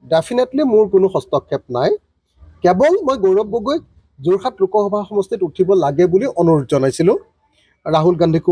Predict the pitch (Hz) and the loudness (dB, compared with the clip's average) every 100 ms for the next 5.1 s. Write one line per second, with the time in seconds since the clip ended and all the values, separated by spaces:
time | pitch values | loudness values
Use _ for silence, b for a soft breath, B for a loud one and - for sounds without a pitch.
0 | 151 147 135 147 156 226 254 415 - B | 2 0 0 0 0 0 -2 -2 -8 B
1 | B B - 165 214 247 - - _ _ | B B -2 2 4 2 0 -8 _ _
2 | - - - 185 247 269 302 311 - - | -20 -20 -4 0 0 0 0 -2 -4 -8
3 | 175 175 262 254 262 262 254 285 269 254 | -6 -2 -2 0 -2 -2 -4 -4 -4 0
4 | 269 214 262 233 180 254 269 285 - 147 | 0 0 0 -2 -4 -2 0 2 0 -2
5 | 117 | -4